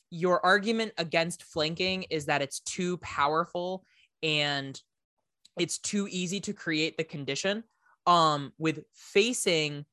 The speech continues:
I think that now you create strong choices. And yes, one melee creature can get advantage because they hit their rear side, but, uh, it, it just makes combat so much more intricate.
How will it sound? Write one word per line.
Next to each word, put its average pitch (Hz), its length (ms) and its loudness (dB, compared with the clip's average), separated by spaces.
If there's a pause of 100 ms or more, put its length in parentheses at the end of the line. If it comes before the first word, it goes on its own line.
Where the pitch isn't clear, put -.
(340)
I 165 200 6
think 180 380 0
that 156 280 4
now 160 600 2
you 151 180 -8
create 147 720 -2
strong 160 500 2
choices. 180 640 -2 (320)
And 156 420 0 (320)
yes, 170 440 2
one 190 420 4
melee 160 340 2
creature 143 400 -4
can 143 220 -8
get 135 260 2
advantage 143 680 0
because 143 280 -6
they 135 120 -2
hit 147 200 -8
their 135 140 -2
rear 131 240 -4
side, 135 440 -4 (380)
but, 160 400 8
uh, 151 260 4
it, 170 180 2
it 175 80 -2
just 208 200 0
makes 208 280 0
combat 170 760 2
so 180 540 0
much 170 280 -2
more 151 300 -2
intricate. 139 580 -8